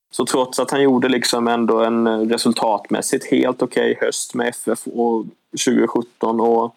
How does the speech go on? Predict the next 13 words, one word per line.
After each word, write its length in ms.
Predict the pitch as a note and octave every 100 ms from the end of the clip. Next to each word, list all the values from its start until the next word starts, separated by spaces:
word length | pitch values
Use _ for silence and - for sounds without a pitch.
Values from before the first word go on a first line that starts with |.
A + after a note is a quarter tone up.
| -
eh, 260 | G#2 G#2 G#2+
och 220 | - A#2+
framförallt 520 | A#2 A2+ - G2 A#2 - - A2
började 560 | A#2+ A2+ B2 A2 G#2+ A2+
spela 300 | - A2 G#2
ett 120 | -
väldigt 240 | G#2 G2
intressant 440 | G#2+ - - G#2+ -
spel 400 | - G#2 A#2 B2
så, 480 | - A#2 A2+ A#2 A#2+ _ _ _ _ -
så 100 | A#2
tog 340 | - A#2 A2
ju, 460 | A2 A2+ A2+ A2+